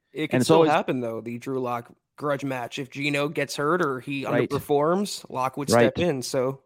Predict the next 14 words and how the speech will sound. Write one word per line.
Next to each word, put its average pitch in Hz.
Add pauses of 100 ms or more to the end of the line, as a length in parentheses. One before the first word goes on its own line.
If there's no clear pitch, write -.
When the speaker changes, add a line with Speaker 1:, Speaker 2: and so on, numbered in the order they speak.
(100)
Speaker 1:
<laughs> -
we'll 139
find 147
out. 160 (400)
Speaker 2:
Stranger 151
things 151
have 143
happened. 151
Just 120
ask 135
Trent -
Green. 156 (600)
Trent -
Green, 165